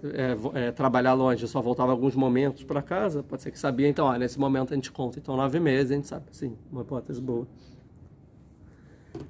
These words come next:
É, tá, vamos continuar. Quatro. "Vatetatza-, vatetatza vachotó merachok ledá mayaseló." E ficou pro-, é,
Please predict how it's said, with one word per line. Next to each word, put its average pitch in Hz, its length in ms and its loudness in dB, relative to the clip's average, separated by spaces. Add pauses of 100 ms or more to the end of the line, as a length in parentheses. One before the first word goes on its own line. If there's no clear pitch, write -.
(320)
É, 135 840 6
tá, - 140 -14 (220)
vamos 135 180 0
continuar. 135 300 -6 (1200)
Quatro. - 320 -2 (1400)
"Vatetatza-, 147 680 0
vatetatza 151 720 -2
vachotó 160 560 -2
merachok 151 600 0
ledá 156 420 2
mayaseló." 165 600 2 (840)
E - 80 -2
ficou 170 320 4
pro-, 180 300 2
é, 135 400 4